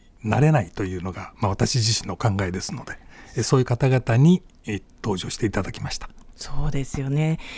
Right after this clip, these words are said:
Speaker 2: いや、もう二十二人のゲストの皆さんね、ご登場いただきましたけれど、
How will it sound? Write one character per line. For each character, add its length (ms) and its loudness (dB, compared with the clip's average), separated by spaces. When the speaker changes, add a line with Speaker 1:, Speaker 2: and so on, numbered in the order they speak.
Speaker 2:
い 80 0
や、 80 4
も 160 2
う 40 -4
二 140 6
十 240 0
二 160 6
人 240 2
の 80 0
ゲ 160 2
ス 60 -8
ト 100 -4
の 100 2
皆 200 4
さ 160 0
ん 260 0
ね、 220 6
ご 120 0
登 220 4
場 100 -2
い 60 -2
た 120 0
だ 80 2
き 100 -2
ま 100 4
し 60 -8
た 100 -2
け 100 -2
れ 60 0
ど、 140 -2